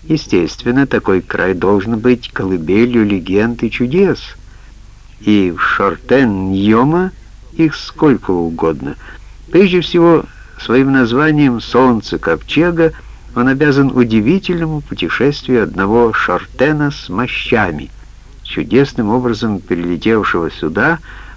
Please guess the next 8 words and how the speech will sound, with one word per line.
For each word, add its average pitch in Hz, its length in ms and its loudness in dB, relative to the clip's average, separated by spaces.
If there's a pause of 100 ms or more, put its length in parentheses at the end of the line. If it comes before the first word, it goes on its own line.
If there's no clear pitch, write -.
по 90 120 0
воздуху 135 720 2 (540)
из 92 220 -2
Индии. 95 600 -4 (2500)
Примечание: 156 800 0
Шортен — 143 680 -2
закрытый 107 600 -2
ковчег 85 800 -4